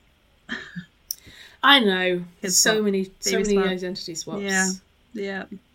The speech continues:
Speaker 1: It sets up
Speaker 2: There are
Speaker 1: this,
Speaker 2: a million.
Speaker 1: this book, I feel like,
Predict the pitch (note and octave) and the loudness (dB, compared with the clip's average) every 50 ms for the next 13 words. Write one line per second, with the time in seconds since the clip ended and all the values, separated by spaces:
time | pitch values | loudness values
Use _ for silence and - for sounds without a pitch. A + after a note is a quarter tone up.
0 | _ _ _ _ _ _ _ _ _ A#3+ A3+ A3 - C4 B3+ C4 - C4+ A#3+ A3 | _ _ _ _ _ _ _ _ _ -2 -2 2 2 2 2 2 2 2 2 2
1 | G#3 G3+ G3+ G3 A#3 C4+ - - F#3+ F#3+ F#3 F3 F3 E3+ E3+ E3+ C4+ D4+ - - | 4 2 2 2 2 2 2 0 -4 -6 -6 -6 -6 -6 0 2 2 2 2 -2
2 | - - B3 A#3+ A3+ G3+ - - - - G#3+ A3 A3 - A3+ G#3+ G#3 G3+ F#3+ F#3+ | -2 2 4 6 6 4 4 0 -4 -2 -2 -2 0 0 0 2 2 4 4 4
3 | F#3 F3+ E3+ - - | 4 2 0 -4 -12